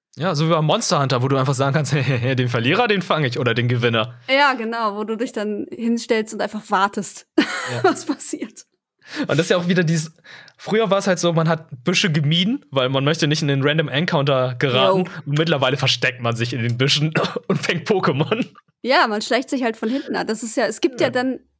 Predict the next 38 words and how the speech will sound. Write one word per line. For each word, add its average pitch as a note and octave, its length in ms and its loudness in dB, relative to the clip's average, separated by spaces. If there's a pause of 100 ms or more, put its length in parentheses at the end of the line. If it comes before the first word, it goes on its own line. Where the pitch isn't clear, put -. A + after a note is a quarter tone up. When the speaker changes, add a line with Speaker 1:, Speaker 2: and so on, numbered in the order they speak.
(260)
Speaker 2:
im B3 140 0
Zweifel C4 480 2
auch, C#4 240 2
je B3+ 140 -4
nachdem, B3+ 520 -2
welches A#3+ 320 0
Pokémon C4 380 -2
man F#3 180 0
fangen C4+ 300 2
will, G#3+ 180 2
auch G3 220 2
noch, G3+ 360 0
ähm, G3 360 0 (300)
Punkte D#4 340 2
für - 120 -4
den A3 120 2
Pokédex A3 460 -2
dafür, F3+ 420 -4 (320)
wenn A3+ 140 4
man G#3+ 160 4
das - 340 -2
fängt, A3 480 -2 (460)
zum - 100 -6
Beispiel G#3 540 0 (260)
ohne A#3+ 220 4
erkannt G#3+ 360 0
zu F3 180 -4
werden, E3+ 380 -6 (420)
aus G3+ 260 0
einem G3+ 100 0
Busch G3 220 -4
heraus. - 480 -10
Deswegen, A3 420 -2
das G3+ 160 -4
sind C#4 160 2
diese C4+ 200 0
kleinen A#3+ 280 0
Anreize, C4 720 2